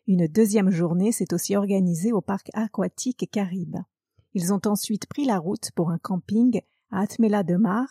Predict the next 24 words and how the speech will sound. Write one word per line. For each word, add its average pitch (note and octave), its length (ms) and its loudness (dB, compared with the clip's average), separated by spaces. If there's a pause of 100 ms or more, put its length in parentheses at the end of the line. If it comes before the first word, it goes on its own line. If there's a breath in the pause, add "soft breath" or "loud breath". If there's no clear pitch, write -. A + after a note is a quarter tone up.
(360)
doté G3+ 320 2
de E3+ 100 2
deux D#3+ 240 0
piscines G3+ 560 0
et F#3 80 0
d'un F3 160 0
accès F#3 340 -2
direct G#3+ 640 -4
à B3 120 -2
la G3+ 160 -2
plage G3+ 500 -2
qui F3+ 160 -4
a F3 80 -2
fait - 300 -4
l'unanimité. G3+ 960 2 (560)
L'activité G#3 720 2
la F3+ 100 4
plus F#3 200 0
mémorable G3+ 760 6
de G3+ 140 4
la F#3+ 160 4
vie G3 140 0
de D#3 120 0
tous, - 500 -4